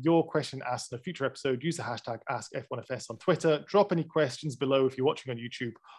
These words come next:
or let us know what questions you have on your mind on our Discord. Look for the podcast questions channel.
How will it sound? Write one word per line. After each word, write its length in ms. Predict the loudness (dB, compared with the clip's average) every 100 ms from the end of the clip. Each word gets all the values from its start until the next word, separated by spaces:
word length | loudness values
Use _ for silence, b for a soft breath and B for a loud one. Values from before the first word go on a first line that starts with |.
| B
or 140 | 0 4
let 220 | 4 2
us 140 | 0
know 140 | 2 2
what 160 | 0
questions 360 | -4 -6 -6 -6
you 140 | -2
have 240 | 0 0 -2
on 160 | -6
your 220 | -2 -2 0
mind 320 | -2 -2 -6
on 120 | -6
our 120 | -4 0
Discord. 600 | 2 2 2 6 6 6 0 b b 2
Look 160 | 2
for 60 | 0
the 60 |
podcast 520 | -2 -2 -2 -4 -6 -4
questions 400 | -8 -8 -14 -8
channel. 560 | -2 0 0 -2 -6